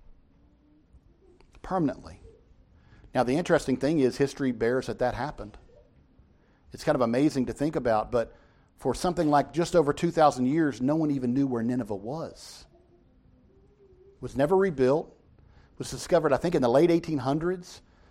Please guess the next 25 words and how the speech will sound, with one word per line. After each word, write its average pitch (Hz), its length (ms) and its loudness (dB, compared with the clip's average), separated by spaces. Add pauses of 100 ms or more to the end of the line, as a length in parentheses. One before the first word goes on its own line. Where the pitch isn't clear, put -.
(140)
by 120 100 2
archaeologists 147 840 4
who 127 80 -2
found 151 380 -2
it, 190 160 -12 (540)
but 147 100 -6
it 156 40 -6
just 170 260 -4
disappeared 196 480 -2
from 170 100 -4
the 147 80 -6
face 165 220 -6
of 170 60 -10
the 160 100 -4
earth. - 400 -12 (880)
It's - 100 -16
near 147 160 2
modern-day 139 560 4
Mosul, 123 580 0
if 143 120 -14
you're 127 80 -6
familiar 131 320 -2
with 117 160 -4
Iraq 120 340 -2
today, 127 540 -2